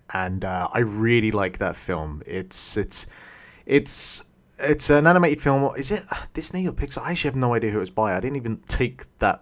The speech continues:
much time to look into it, but, um, it's doing the whole kind of social commentary about, um, technology and kids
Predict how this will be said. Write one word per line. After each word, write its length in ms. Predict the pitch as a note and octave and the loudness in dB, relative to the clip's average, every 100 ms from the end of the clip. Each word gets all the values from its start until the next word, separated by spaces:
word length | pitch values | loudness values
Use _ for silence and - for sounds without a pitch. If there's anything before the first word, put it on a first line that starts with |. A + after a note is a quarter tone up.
| _ | _
much 320 | B2 G2+ - | -8 -6 -4
time 160 | - G2+ | -4 -4
to 120 | F2+ | -4
look 220 | F#2+ F#2 G#2 | -6 -4 -6
into 280 | G#2 - | -6 -6
it, 220 | E2+ D2 - | -8 -8 -6
but, 220 | G2+ G2 | -4 -2
um, 340 | G2 F#2+ F#2+ - - - - | -4 -4 -8 -12 -18 -16 -4
it's 180 | D3+ | 2
doing 180 | - F#3 | 6 8
the 80 | D3+ | 8
whole 140 | C#3 | 8
kind 180 | C3 B2+ | 6 4
of 120 | A2+ | 4
social 380 | - A#2+ A2 A2+ | 2 2 2 0
commentary 640 | G2+ G#2 G2 - F#2+ F#2+ F#2 | -2 -2 -2 -2 -2 -2 -4
about, 640 | F2 E2+ F2+ F2+ F2 - - | -4 -2 0 0 0 -4 -10
um, 460 | F#2 E2+ E2 D#2+ D#2 | -8 -6 -6 -6 -8
technology 880 | - G#2+ A2 G2 F#2 G2 F#2+ F#2+ F#2+ | -6 -4 -4 -4 -4 -4 -4 -4 -4
and 380 | E2 F2 E2+ E2+ | -4 -4 -4 -2
kids 560 | - F#2+ F2 - - | -2 -2 -4 -6 -8